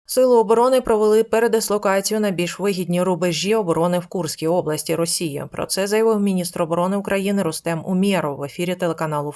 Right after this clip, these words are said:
Fox News. За його словами, інформація про тисячі українських військовослужбовців, які нібито потрапили в оточення, є неправдивою.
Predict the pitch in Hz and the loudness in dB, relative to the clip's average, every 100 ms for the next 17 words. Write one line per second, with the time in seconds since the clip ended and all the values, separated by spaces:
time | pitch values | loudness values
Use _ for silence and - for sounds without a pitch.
0 | - 156 - 180 151 - - 208 226 247 | -8 -8 -4 -4 -4 -8 -12 -4 0 0
1 | 247 240 240 247 233 208 190 190 196 190 | 2 2 2 2 0 -2 0 0 0 -2
2 | 185 180 180 185 170 165 160 160 156 160 | -4 -4 -4 -6 -4 -6 -6 -4 -4 -4
3 | - 156 156 151 - 156 143 147 160 214 | -6 -8 -6 -6 -4 -6 -4 -6 -2 -2
4 | 202 165 160 156 165 160 185 196 160 - | 0 -2 -4 -4 -4 0 0 0 -2 -4
5 | 156 151 - 151 151 151 147 - 175 185 | -6 -6 -2 -4 -2 -6 -6 -2 -2 -2
6 | 196 202 156 139 135 160 160 156 156 131 | -2 -2 -2 -6 -8 -4 -4 -2 -4 -4
7 | 131 127 | -8 -10